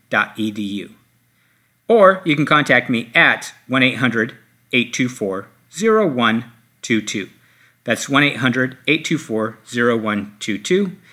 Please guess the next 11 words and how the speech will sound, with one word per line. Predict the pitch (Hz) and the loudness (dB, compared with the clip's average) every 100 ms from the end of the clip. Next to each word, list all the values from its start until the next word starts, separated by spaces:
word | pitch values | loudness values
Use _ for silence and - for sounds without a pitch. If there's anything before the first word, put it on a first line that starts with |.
| _ _ - | _ _ 0
S | 120 - | 0 -2
J | 113 107 110 104 | -10 -4 -2 -2
Padilla | 104 98 110 143 170 170 _ | -6 -6 -2 -2 -4 -10 _
at | 117 113 120 | -2 0 -2
S | 110 | -2
C | - 117 | -2 -4
U | 107 104 104 - _ | -2 -4 -4 -10 _
dot | 98 95 | -6 -6
E | 101 92 | -8 -8
D | 92 | -10
U. | 82 | -14